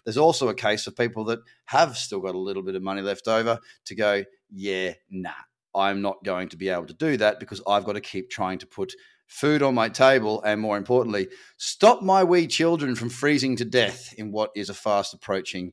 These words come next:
Northern Hemisphere winter." I hope that this changes quickly,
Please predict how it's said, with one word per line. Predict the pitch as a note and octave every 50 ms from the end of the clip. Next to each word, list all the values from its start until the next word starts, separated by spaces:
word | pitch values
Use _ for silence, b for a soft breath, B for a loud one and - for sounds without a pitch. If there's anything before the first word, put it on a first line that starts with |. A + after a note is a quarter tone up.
| _ _ _ _ _ _ -
Northern | G2 F#2+ F#2+ F2+ F#2+ F#2+
Hemisphere | F#2 - G2+ F#2 F2+ - - - - - F#2 F2 F2 D2+
winter." | - F2 F#2+ F#2+ - - F#2+
I | D#2 E2
hope | - - G2 F#2 - - - - b b b b b b b b b -
that | F#2 -
this | G2 G2 - -
changes | - - G#2+ G#2 G#2+ G#2 G2 G2 -
quickly, | - - - C3 C3 B2+ C3 C#3 C#3 C3+ C3+ A#2+ - -